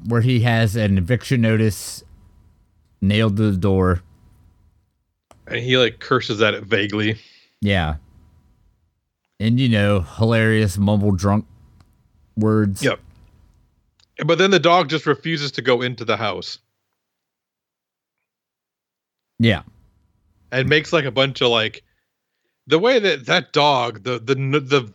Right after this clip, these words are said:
Speaker 2: noises they used for that dog barking sounded like a dog that was in pain to me, which was very, like,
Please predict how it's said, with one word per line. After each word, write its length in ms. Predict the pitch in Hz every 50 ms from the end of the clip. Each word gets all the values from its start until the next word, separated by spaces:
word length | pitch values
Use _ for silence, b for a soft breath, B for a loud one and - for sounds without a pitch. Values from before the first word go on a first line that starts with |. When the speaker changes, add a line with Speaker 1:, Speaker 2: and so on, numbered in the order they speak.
| _ -
Speaker 2:
noises 580 | 117 123 123 127 131 151 185 220 196 170 147
they 80 | 143 143
used 240 | 123 139 156 143 -
for 80 | 131
that 160 | 131 120 107
dog 360 | 92 120 110 113 117 104 98 87
barking 540 | 104 107 113 110 113 104 101 101 95 92 92 b b b b b b _
sounded 340 | - - 147 135 143 156 143
like 160 | 143 135 113
a 120 | 117 117
dog 480 | 110 95 120 117 113 113 113 113 110 107
that 180 | 113 107 95 101
was 480 | 107 107 107 101 98 98 92 - - - _ _ _ _ _ _ _ _ _ _ _ _ _
in 200 | - 127 120 107
pain 540 | - - - - 113 107 98 92 85 87 90
to 120 | 85 - 110
me, 300 | 98 95 98 110 104 - - _ _ _ _ _ _
which 240 | - 113 113 - -
was 220 | 120 110 98 - - 117 107 95 95 _ -
very, 360 | 135 135 143 143 135 131 127
like, 360 | 120 113 113 110 - - -